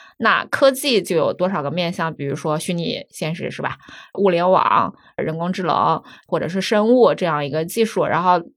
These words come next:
曾岩老师可能觉得这个方向就比传统的那样一个生活场景的分类更新颖一点，然后他就采用了这样一个分类，然后就说让我们每个人去找一个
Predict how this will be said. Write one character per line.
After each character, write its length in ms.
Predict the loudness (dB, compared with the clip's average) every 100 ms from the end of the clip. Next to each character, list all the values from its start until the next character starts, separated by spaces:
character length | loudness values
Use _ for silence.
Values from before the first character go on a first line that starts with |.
| -14
曾 100 | -2
岩 80 | 2
老 100 | 2
师 80 | 0
可 120 | -4
能 100 | -4
觉 100 | 0
得 60 | 2
这 140 | 4
个 100 | 2
方 180 | 4 4
向 220 | 4 2
就 100 | 0
比 120 | -2
传 260 | -4 -4 -6
统 140 | -2 0
的 80 |
那 60 | 0
样 160 | 0 0
一 40 |
个 80 | -2
生 140 | -2
活 120 | 0
场 200 | 0 0
景 120 | -2 0
的 100 | 0
分 160 | 0 0
类 100 | 0
更 180 | 0
新 320 | 0 0 0 0
颖 140 | 0
一 20 |
点， 160 | 0 0
然 80 | 0
后 80 |
他 120 | -2 -4
就 100 | -4
采 220 | -4 -4
用 120 | -2
了 80 | 0
这 120 | 2
样 200 | 4 2
一 60 | 2
个 220 | 2 0
分 240 | -2 -2
类， 140 | -2 -6 -12 -20 -20 -14 -2
然 120 | 0
后 220 | 2 2
就 180 | 2 0
说 280 | 2 2 4
让 200 | 2 2
我 60 |
们 160 | 0 0
每 160 | 0
个 80 | 0
人 160 | -2 -2
去 120 | -4
找 240 | 0 0 -2
一 80 |
个 420 | -2 0 2 0